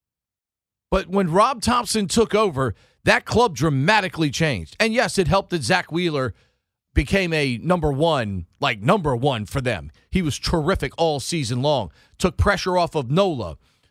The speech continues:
Then you could throw guys like Suarez into that rotation and, and get some results out of them.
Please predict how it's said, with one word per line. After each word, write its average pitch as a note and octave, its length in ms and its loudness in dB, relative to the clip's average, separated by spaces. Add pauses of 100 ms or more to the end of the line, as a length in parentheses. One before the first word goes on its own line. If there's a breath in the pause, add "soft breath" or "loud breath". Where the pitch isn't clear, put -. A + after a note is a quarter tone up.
Then E3 220 0
you F3+ 80 -6
could F3+ 160 -2
throw F#3+ 200 0
guys E3+ 380 0
like G#3 200 2
Suarez B2+ 640 -2 (260 soft breath)
into F3+ 220 0
that D3+ 200 0
rotation B2+ 760 -2 (400)
and, C3 580 -2
and B2 260 -2
get F3+ 220 0
some F3 200 -2
results D#3 440 0
out D3+ 160 2
of G#2+ 80 -6
them. F3+ 240 0